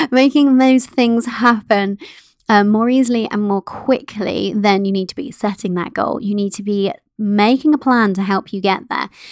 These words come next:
You need to know your numbers so that you can do that planning well, um, and to have an idea of how you're gonna get there. You need to be super intentional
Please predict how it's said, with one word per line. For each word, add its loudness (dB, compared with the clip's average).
You -2
need 2
to 0
know 6
your 4
numbers 0
so -10
that -8
you -6
can -4
do -2
that -8
planning -10
well, 0
um, 2
and -4
to -6
have -6
an 0
idea 0
of -2
how -6
you're -4
gonna -4
get -2
there. 2
You 0
need 0
to 0
be -6
super 0
intentional -4